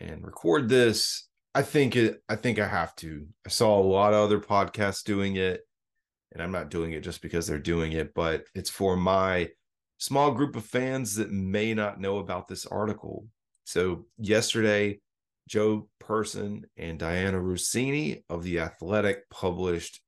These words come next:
pretty earth-shattering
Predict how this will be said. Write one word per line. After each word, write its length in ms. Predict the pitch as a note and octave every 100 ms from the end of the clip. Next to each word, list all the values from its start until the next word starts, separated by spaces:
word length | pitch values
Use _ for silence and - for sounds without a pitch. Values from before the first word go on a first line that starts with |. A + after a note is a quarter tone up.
| _
pretty 600 | - D#3 F3 E3 C#3+ - _ _ _ _ _ _ _ -
earth-shattering 800 | D#3+ D#3+ - D3+ C#3+ C#3+ B2+